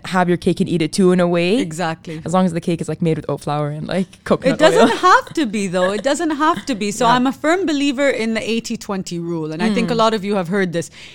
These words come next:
Speaker 2: Eighty percent of the time I eat well, uh, twenty percent of the time I eat the things I like, the
Speaker 1: Yeah.
Speaker 2: cake and the pizza. I love pizza. Like, Layan, you and Layan know.
Speaker 1: Mm.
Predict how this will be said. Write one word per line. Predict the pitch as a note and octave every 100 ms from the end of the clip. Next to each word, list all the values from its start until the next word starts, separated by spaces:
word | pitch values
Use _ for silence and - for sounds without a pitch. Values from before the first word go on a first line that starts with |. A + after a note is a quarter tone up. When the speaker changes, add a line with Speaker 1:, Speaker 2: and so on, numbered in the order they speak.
| -
Speaker 2:
Eighty | C4 C#4 D4
percent | D4 - C4
of | A3
the |
time | A3+ A3+ A3
I | F#3+
eat | F3+ A3 -
well, | G3+ F#3+ F#3 A3 - - - _
uh, | - F#3+
twenty | F3 C4+ C4+
percent | C4+ B3+ A#3+
of |
the | A3+
time | A#3 A#3 G#3
I |
eat | F#3+ B3
the | B3
things | C4 B3+ A#3
I | A3+
like, | B3+ F3 -
the | F#3
Speaker 1:
Yeah. |
Speaker 2:
cake | A#3+ G3 F3
and | G3
the | F#3
pizza. | A#3 G#3 - F#3
I | E3 G3+
love | C4 D4+ -
pizza. | F3+ D3+ - D3+
Like, | D#3+ - F3 F3
Layan, | G3 F#3+ G3 G#3+ G3+ F#3+
you | F#3+
and | F#3+ F#3
Layan | F3 F3
know. | F3 G#3 E3+ F3
Speaker 1:
Mm. | F3 F#3+ E3+